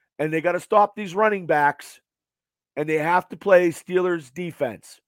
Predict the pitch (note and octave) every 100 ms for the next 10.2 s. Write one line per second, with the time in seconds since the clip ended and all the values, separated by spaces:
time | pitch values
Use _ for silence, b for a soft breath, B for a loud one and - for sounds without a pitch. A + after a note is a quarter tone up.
0 | _ _ _ _ _ _ _ - C#3+ D3+
1 | E3 G3 F#3+ - F#3 G#3 G#3 F#3 G3 F3+
2 | D#3+ E3+ D#3+ F3+ E3+ D3+ F3 F#3 E3+ F3+
3 | D#3+ F3 F#3 F3 D#3 C#3 _ _ _ A#2+
4 | D#3 F3+ F#3 - C3 C3+ A#2 - _ _
5 | _ B2+ G3 - E3+ F3 D#3+ - _ _
6 | _ _ _ _ _ _ _ - - -
7 | D3 D3 D#3 F#3 F#3+ C#3 D#3 D#3+ D#3+ D3+
8 | C#3+ C#3+ C#3 C3 _ - C3+ D3 C#3+ E3
9 | D#3+ C#3 E3+ D#3+ C3+ D#3+ A#2+ F#3 G3+ -
10 | F#3